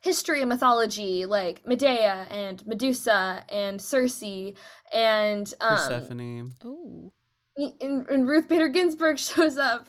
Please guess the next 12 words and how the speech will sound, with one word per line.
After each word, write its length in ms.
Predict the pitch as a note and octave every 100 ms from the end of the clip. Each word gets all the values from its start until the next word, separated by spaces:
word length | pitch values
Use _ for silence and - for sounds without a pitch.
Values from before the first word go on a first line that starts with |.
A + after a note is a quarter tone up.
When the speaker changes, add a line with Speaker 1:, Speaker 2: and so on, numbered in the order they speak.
| _ -
Speaker 1:
and, 580 | D#4 F4 F4 G4 F#4+ F#4+ - F4+ _ - - _ _ -
um, 340 | D4 C#4+ C#4+ G#4 G#4 G4+ - G4+ -
<laughs> 540 | F#4+ - - - -
they're, 260 | - F4+ E4
they're, 340 | E4 E4 C4 -
they're 280 | B3+ D4+ G#3
running 320 | A#3 C#4+ D#4
this 140 | C#4 C4
thing 480 | - A#3+ A#3 A3+ A3 -
in, 360 | A3+ G#3 G3 - _ _
like, 260 | A3+ G#3 G3+
an, 200 | F#3